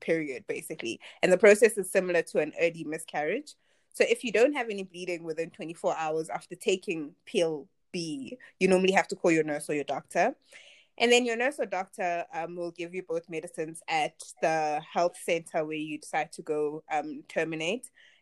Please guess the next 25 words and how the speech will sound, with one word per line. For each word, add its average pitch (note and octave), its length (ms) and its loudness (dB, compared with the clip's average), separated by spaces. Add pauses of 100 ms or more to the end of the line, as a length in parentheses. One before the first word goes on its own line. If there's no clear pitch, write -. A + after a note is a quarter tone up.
(120)
And F#3+ 200 0
when B3 400 4 (420)
and F#3 200 -4
where F3 200 0
you E3+ 220 -4
take - 340 -8
them D#3+ 280 -4
depends E3+ 340 -4
on E3 100 -8
the D#3 120 -12 (260)
state F3 280 2
of D#3+ 180 -4
the E3+ 80 2
laws D#3 400 0
there D3 300 0
and D#3+ 140 -4
your D3+ 100 -6
health D3 220 -2
center's D#3 320 -4 (100)
p-, F#3+ 80 2 (240)
policies. E3+ 580 -2 (400)
But F#3 140 8
essentially, A3 460 2
your G3+ 220 0
her-, F3 220 0